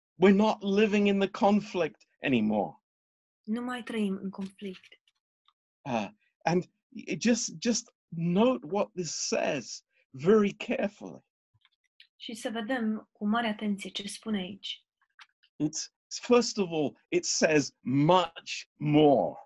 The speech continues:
Speaker 2: În primul rând spune cu mult mai mult.
Speaker 1: <laughs> Much more.
Speaker 2: Cu mult mai mult.
Speaker 1: You know, it's Leah's birthday today.
Speaker 2: E ziua lui Leo astăzi.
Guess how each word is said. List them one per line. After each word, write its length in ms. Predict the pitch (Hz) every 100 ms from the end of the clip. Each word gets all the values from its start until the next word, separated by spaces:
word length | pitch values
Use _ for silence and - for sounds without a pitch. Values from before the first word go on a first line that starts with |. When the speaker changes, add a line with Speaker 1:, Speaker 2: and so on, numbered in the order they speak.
| _ _ _ _ _ - _ _ _ _ _
Speaker 2:
În 140 | 214
primul 320 | 208 285 269 220
rând 240 | 233 196
spune 560 | 196 - 226 175 180 -
cu 360 | - 240 - _ _ _
mult 420 | 208 233 247 254
mai 160 | 214 208
mult. 560 | 208 202 190 190 - _ _ _ _ _ _ _ _ _ _ - -
Speaker 1:
<laughs> 200 | 135 -
Much 640 | 120 131 151 156 - - -
more. 600 | - 120 131 143 113 82 - _ _ _ _ _
Speaker 2:
Cu 140 | -
mult 500 | 226 220 220 220 - 208 - -
mai 220 | 208 196
mult. 540 | 196 185 190 _ - _ _ _ _ _ _
Speaker 1:
You 140 | - 120
know, 300 | 135 131 - _ 113
it's 160 | 113 120
Leah's 440 | 131 151 151 135 117
birthday 540 | 135 123 120 110 95
today. 520 | - 80 80 78 - _ _ _ _ _ _ -
Speaker 2:
E 140 | 208
ziua 260 | 202 226 214
lui 180 | 208
Leo 400 | 202 202 190 175 185
astăzi. 540 | - - - 208 -